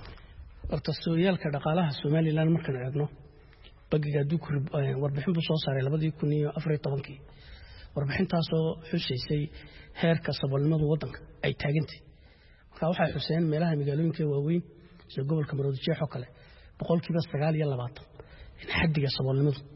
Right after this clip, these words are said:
uu yahay. Oo ah boqolkii qof ee meel u socdaba sagaal iyo labaatan ayaan awoodi karayn inay maareeyaan, ee, qutal daruurigii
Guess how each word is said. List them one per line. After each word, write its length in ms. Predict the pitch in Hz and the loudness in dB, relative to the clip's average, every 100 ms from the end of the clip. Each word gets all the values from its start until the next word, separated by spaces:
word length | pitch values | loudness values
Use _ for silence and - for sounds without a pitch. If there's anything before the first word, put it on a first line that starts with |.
| - - - | -20 -20 -6
uu 120 | 131 | -4
yahay. 220 | 131 - - - - - - - - | -4 -6 -10 -20 -20 -20 -20 -20 -18
Oo 200 | - 143 | -6 -2
ah 180 | - 208 160 | 0 0 0
boqolkii 440 | 160 190 196 - 208 | -2 0 0 -2 -2
qof 220 | 202 196 - - | 0 -2 -6 -8
ee 80 | 139 | -4
meel 220 | 147 180 | 0 0
u 60 | |
socdaba 380 | 165 - 165 175 180 - - | 0 0 2 2 0 -10 -18
sagaal 340 | - 143 165 185 | -4 2 2 4
iyo 160 | 180 | 2
labaatan 400 | 156 139 131 160 165 - - - - | 4 2 0 0 -2 -2 -18 -20 -4
ayaan 340 | - 151 170 | 2 4 4
awoodi 360 | - 151 180 151 | 2 4 4 4
karayn 300 | - 156 139 | 4 2 2
inay 200 | 165 156 | 4 4
maareeyaan, 460 | 139 139 143 160 - - - - - - - | 4 4 4 4 2 -8 -20 -20 -20 -20 -8
ee, 240 | - 131 | -4 -4
qutal 300 | - 151 151 | -2 -2 0
daruurigii 460 | 139 151 156 120 123 | 2 2 2 0 -8